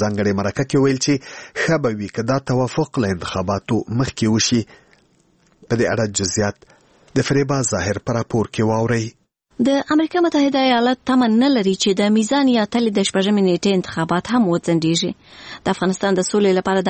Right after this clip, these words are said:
Speaker 2: امریکا ځانګړي استازي زلمي خلیلزاد د دغو انتخاباتو په ترسره کېدو ټینګار وکړ. ښاغلي خلیلزاد له ازادي راډیو سره په یوې ځانګړې مرکې کې ویلي چې تمه لري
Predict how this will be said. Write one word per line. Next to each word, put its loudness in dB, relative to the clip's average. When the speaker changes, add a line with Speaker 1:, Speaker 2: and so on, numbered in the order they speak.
Speaker 2:
امریکا -2
ځانګړي 0
استازي 0
زلمي 2
خلیلزاد 0
د 2
دغو 2
انتخاباتو -2
په 2
ترسره -2
کېدو 2
ټینګار 2
وکړ. -2
ښاغلي 2
خلیلزاد 2
له 2
ازادي 2
راډیو 0
سره 0
په -2
یوې 2
ځانګړې 2
مرکې 0
کې -2
ویلي 4
چې 0
تمه 4
لري 2